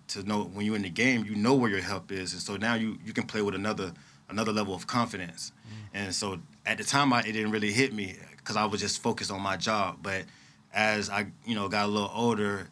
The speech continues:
Speaker 1: the stuff that they was telling me, it just was all coming back. It was all coming back. I was like, "Okay, split, stance, staggers," you know, uh, looking at all the nuances, the small nuances of the game that people don't really pay atten-, pay
Speaker 2: Mm.
Speaker 1: attention to. They was, like, sticklers on those things. They, it was a big deal to them.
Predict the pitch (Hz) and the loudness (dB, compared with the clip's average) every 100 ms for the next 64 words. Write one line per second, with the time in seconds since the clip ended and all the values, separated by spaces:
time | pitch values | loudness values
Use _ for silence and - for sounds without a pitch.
0 | - - - 120 113 107 101 110 104 95 | -16 -6 -2 -2 -2 -2 2 0 0 -4
1 | 123 127 127 110 107 104 90 85 92 98 | 0 2 4 2 2 -2 -2 -4 0 0
2 | 95 98 87 87 98 85 - 90 87 92 | -2 -8 -6 -4 -4 -6 -16 -14 -6 -4
3 | 90 87 85 92 90 85 85 90 85 87 | -4 -10 -12 -12 -12 -12 -12 -14 -12 -12
4 | 87 - - - - - 113 107 - - | -12 -16 -20 -14 -10 -4 -2 0 -2 0
5 | 110 101 92 - - - 113 107 87 85 | 0 0 -2 -10 -10 -4 0 0 -2 -10
6 | - - 98 101 98 90 - - - - | -12 -12 -6 -2 -2 -4 -8 -18 -14 -2
7 | 101 92 104 107 95 90 101 101 101 92 | -2 0 -2 -2 -4 -2 0 2 0 -2
8 | 92 90 85 90 107 107 92 - 95 82 | -6 -6 -8 -6 0 0 0 -4 -6 -8
9 | - - - 113 110 107 110 110 104 - | -10 -4 -2 2 4 4 2 2 0 0
10 | 98 110 110 98 90 123 104 101 92 87 | -2 0 0 0 0 0 2 0 -2 -2
11 | 113 101 - 95 92 - - - - 101 | -2 -2 -2 -6 -8 -12 -14 -18 -6 -4
12 | - 110 104 95 - 95 85 - - - | -4 -4 -6 -6 -6 -6 -8 -16 -20 -20
13 | _ 113 120 104 98 - 92 87 - - | _ 4 4 4 -2 -2 -4 -4 -4 2
14 | 143 127 101 92 90 90 85 92 87 85 | 2 2 -4 -4 -6 -6 -8 -8 -10 -2
15 | 110 85 110 117 85 127 120 127 127 101 | -2 0 -2 -2 0 -2 4 4 4 2
16 | 92 82 | -4 -8